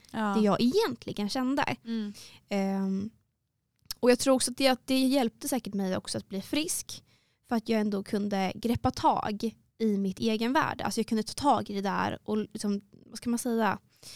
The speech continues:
Speaker 2: lyfta upp det.
Speaker 1: Mm.
Speaker 2: Eh, och trycka igenom de här tankarna med det.
Speaker 1: Mm.
Speaker 2: Ehm.
Speaker 1: För jag tycker att det är väldigt viktigt att man har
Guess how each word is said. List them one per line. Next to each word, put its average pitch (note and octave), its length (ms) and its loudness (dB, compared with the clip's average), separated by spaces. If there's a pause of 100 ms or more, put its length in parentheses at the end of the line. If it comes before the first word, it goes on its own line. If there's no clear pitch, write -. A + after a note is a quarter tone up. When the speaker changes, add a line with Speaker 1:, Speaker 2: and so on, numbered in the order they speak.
(240)
Speaker 2:
lyfta - 360 2
upp - 320 -6
det. - 200 -6 (240)
Speaker 1:
Mm. A3+ 260 -4 (220)
Speaker 2:
Eh, F#3 280 -4
och - 120 -8
trycka A3 280 2
igenom A3 520 2
de F#3+ 120 -4
här F#3 100 -4
tankarna A3+ 540 -2
med A3+ 460 0
det. - 260 -10 (180)
Speaker 1:
Mm. G#3+ 260 -6 (200)
Speaker 2:
Ehm. G3 580 -4 (280)
Speaker 1:
För B3 60 -4
jag B3+ 120 2
tycker D#4 160 -2
att B3 40 -2
det G#3+ 60 -2
är A3 40 -2
väldigt G3+ 240 -4
viktigt A3 400 -6
att G#3+ 200 -6
man F#3+ 260 -2
har F3 580 -4